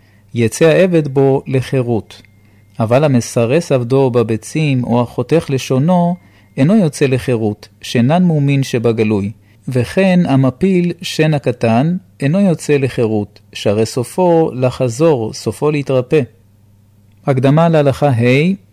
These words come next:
הקונה עבד מן הגויים צריך למול אותו ולהטבילו לשם עבדות, והוא מקבל עליו את קיום המצוות, וחייב במצוות כאישה, ועבד כזה הוא במצב ביניים, שיצא מכלל הגויים, ולכלל ישראל לא בא,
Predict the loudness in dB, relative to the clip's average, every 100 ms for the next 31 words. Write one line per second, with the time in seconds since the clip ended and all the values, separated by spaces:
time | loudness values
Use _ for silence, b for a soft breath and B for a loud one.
0 | _ _ _ -6 0 2 2 2 2 0
1 | 0 0 0 2 2 2 -2 -2 0 2
2 | 2 2 0 2 2 2 0 0 0 0
3 | 2 2 0 0 0 0 -2 -2 0 0
4 | 0 -2 -2 0 0 2 2 4 2 0
5 | -2 -2 0 0 -2 -4 -4 2 2 2
6 | -4 b b b b -4 2 4 4 4
7 | 2 0 -2 0 0 0 -2 -2 -2 0
8 | -2 -6 _ -6 0 2 2 0 -2 0
9 | 0 2 0 0 0 0 2 2 2 2
10 | 0 -2 -8 -4 0 0 0 0 0 0
11 | 0 2 0 0 2 4 4 0 b b
12 | b b -4 -2 0 0 0 0 2 2
13 | 2 -2 -4 2 2 4 2